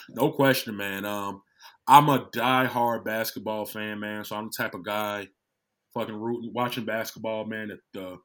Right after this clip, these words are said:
forty-sixth game out of eighty-two games, you know. Uh, I'm that type of guy. But, you know, I get revved up, man. A lot of people too, man, when it comes to playoff basketball. Um, I think the takeaway that I've had so far, man, is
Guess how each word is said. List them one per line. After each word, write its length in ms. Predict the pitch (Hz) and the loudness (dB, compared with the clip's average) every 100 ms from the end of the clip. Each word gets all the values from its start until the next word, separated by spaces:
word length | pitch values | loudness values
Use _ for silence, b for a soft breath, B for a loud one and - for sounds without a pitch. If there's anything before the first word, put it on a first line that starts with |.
| _ _ _ - - | _ _ _ -8 6
forty-sixth 800 | 139 135 131 - 143 143 - 131 | 8 8 6 4 4 4 -4 -6
game 400 | 117 127 127 127 | 2 4 6 4
out 100 | 110 | 2
of 60 | 104 | 2
eighty-two 360 | 123 117 120 123 | 0 0 0 0
games, 520 | 120 120 123 127 _ | 0 0 -2 -4 _
you 160 | 107 107 | -10 -6
know. 340 | 107 110 135 - | -4 -6 -8 -14
Uh, 100 | 98 | -6
I'm 220 | 95 110 | -4 -2
that 140 | 113 | -4
type 200 | - 107 | -2 -4
of 100 | 98 | -4
guy. 320 | 104 107 107 104 b b b b 101 | -4 -2 -2 -4 b b b b -2
But, 340 | 113 107 107 | 2 2 0
you 120 | 113 110 | -4 -2
know, 200 | 104 98 | -2 2
I 160 | 113 | 0
get 180 | 120 123 | 2 0
revved 400 | 110 120 110 113 | 2 0 0 -2
up, 180 | 113 107 | -4 -4
man. 320 | 110 107 104 | -6 -6 -6
A 60 | 101 | 0
lot 180 | 131 | 0
of 80 | 135 | 0
people 240 | 127 - 95 | -4 -8 -8
too, 220 | 120 110 | -6 -6
man, 180 | 104 101 | -8 -10
when 140 | 90 | -12
it 60 | - | -10
comes 260 | 113 104 | -10 -10
to 180 | 104 87 - | -12 -12 -6
playoff 320 | 113 107 104 | -4 -4 -4
basketball. 800 | 98 107 - 95 95 95 92 - _ B B _ | -4 -4 -6 -6 -4 -2 -4 -10 _ B B _
Um, 440 | 107 101 95 92 - _ _ _ _ _ - | -8 -6 -6 -8 -12 _ _ _ _ _ 6
I 120 | 135 | 6
think 220 | 139 165 | 6 2
the 100 | 135 | 2
takeaway 580 | 131 165 165 160 156 151 | 0 2 0 0 0 2
that 100 | 127 | 2
I've 140 | 135 - | 2 2
had 440 | 127 131 131 135 | 4 4 4 0
so 300 | - 123 127 | -4 -2 -2
far, 440 | - 120 120 127 | -2 -2 0 0
man, 380 | 123 127 127 127 | 0 -2 -2 -2
is 160 | 101 | -6